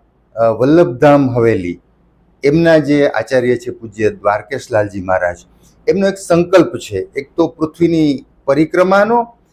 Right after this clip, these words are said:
અને એ પરિક્રમા પૂર્ણ થાય પછી એક મોટું કન્યા કેળવણીનું ધામ, એટલે કન્યા કેળવણી એટલે શિક્ષણ સાથે સંસ્કારનું ધામ, એક બહુ મોટું ધામ કરવાનો એમનો સંકલ્પ છે. આ વિષય ઉપર વાત કરવા,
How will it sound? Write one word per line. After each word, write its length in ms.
અને 560
એ 100
પરિક્રમા 580
પૂર્ણ 340
થાય 400
પછી 600
એક 200
મોટું 480
કન્યા 320
કેળવણીનું 720
ધામ, 280
એટલે 300
કન્યા 180
કેળવણી 400
એટલે 180
શિક્ષણ 500
સાથે 300
સંસ્કારનું 680
ધામ, 240
એક 140
બહુ 180
મોટું 360
ધામ 360
કરવાનો 360
એમનો 200
સંકલ્પ 480
છે. 240
આ 120
વિષય 340
ઉપર 240
વાત 320
કરવા, 440